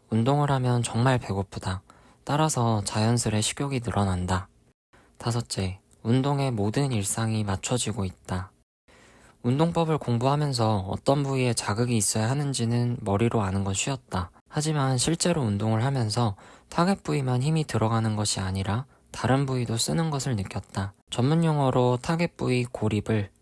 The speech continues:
제대로 시키질 못하는 것이다. 뭐, 처음부터 완벽할 수는 없으니까 운동을 반복하면서 고립하는 느낌을 찾기 위해 노력하고 있다. 이 두 가지 깨달음은 첫 번째 깨달음과 이어지는 내용들인데,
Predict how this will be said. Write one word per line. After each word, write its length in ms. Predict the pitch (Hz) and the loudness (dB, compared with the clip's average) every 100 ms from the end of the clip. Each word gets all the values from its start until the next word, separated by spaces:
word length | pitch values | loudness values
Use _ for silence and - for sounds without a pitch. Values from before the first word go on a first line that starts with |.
| - | -10
제대로 380 | - 104 107 104 | -6 -2 -2 -2
시키질 500 | - - 147 139 123 | -4 -4 -2 -2 -2
못하는 420 | 98 - 127 117 | -4 -4 -2 -2
것이다. 520 | 101 92 - 95 92 _ _ - | -2 -4 -4 -6 -6 _ _ -6
뭐, 260 | 117 117 113 | -2 0 -2
처음부터 640 | - 170 170 160 - 117 | -2 0 0 -2 0 0
완벽할 460 | 101 110 131 139 | 2 0 0 -4
수는 240 | - 113 98 | -4 -4 -4
없으니까 760 | 95 - 110 98 - 98 127 - _ _ _ _ | -4 -2 -2 -4 -4 -4 -4 -8 _ _ _ _
운동을 340 | 120 139 170 156 | -2 2 2 2
반복하면서 960 | 127 120 139 - 143 127 117 113 110 101 - | 2 0 -2 -2 -2 0 0 0 0 -6 -6
고립하는 600 | - 135 131 139 127 107 | -2 0 0 -4 -2 -2
느낌을 460 | 95 - 104 101 | -4 -6 -4 -4
찾기 420 | - - - 127 110 | -4 -6 -6 -6 -4
위해 320 | 101 123 135 - | -2 -2 -6 -6
노력하고 500 | 104 113 - 117 98 | -2 -2 -2 -4 -4
있다. 420 | - - 110 104 - _ _ _ _ _ _ _ _ _ _ - | -6 -8 -8 -8 -10 _ _ _ _ _ _ _ _ _ _ -4
이 160 | 131 127 | -2 -2
두 140 | - 123 | -4 -2
가지 260 | 135 131 | 0 0
깨달음은 720 | 127 151 165 160 131 120 120 110 | -2 -2 0 0 2 2 2 0
첫 180 | 170 - | -2 0
번째 280 | 185 175 | 0 0
깨달음과 600 | 151 147 151 147 135 127 113 | -4 -4 -2 -2 -2 0 0
이어지는 500 | 101 110 113 107 98 | 2 0 2 0 0
내용들인데, 840 | 98 101 98 95 92 90 92 98 | 0 -2 -2 -2 -2 -2 -2 -4